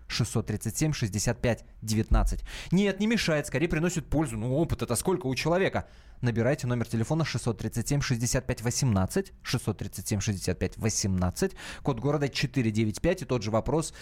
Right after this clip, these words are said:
э, вам, э, задаём нашим слушателям. Звоните с ответами по номеру восемь восемьсот двести ровно девяносто семь ноль два. Алексей из Москвы до нас дозвонился. Здравствуйте.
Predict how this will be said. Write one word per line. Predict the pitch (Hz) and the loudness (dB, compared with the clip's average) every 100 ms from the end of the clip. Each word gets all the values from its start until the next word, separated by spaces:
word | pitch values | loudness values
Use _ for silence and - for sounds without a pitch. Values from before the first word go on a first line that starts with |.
| - - | -14 -8
э, | 104 | 0
вам, | 113 120 123 123 123 113 139 165 143 - | 2 4 4 4 2 2 2 2 -2 -6
э, | 95 110 110 110 113 113 123 113 120 | -2 2 2 2 2 2 2 2 0
задаём | 120 127 120 | 2 2 2
нашим | 120 117 | 0 -2
слушателям. | - 170 - 170 113 | -2 -2 0 0 2
Звоните | 120 113 147 | 2 0 -4
с | - | -2
ответами | 131 - - 151 | -2 0 -2 -2
по | - 107 | 0 0
номеру | 117 147 | 0 -2
восемь | 110 101 - | 0 0 0
восемьсот | 101 - 101 147 | -2 -2 0 0
двести | 110 90 - | 0 -2 0
ровно | 120 131 | 0 0
девяносто | 98 120 127 | 0 0 0
семь | 139 | 0
ноль | 143 147 | 0 0
два. | 156 185 | 2 2
Алексей | 143 - 180 185 | 2 -2 0 2
из | 123 | 2
Москвы | 131 127 - 104 | 0 -2 -2 -4
до | 92 | -2
нас | 92 92 | -4 -4
дозвонился. | 98 117 131 160 151 127 | -4 0 2 2 0 -2
Здравствуйте. | 104 123 - - - - | 0 0 0 -8 -14 -14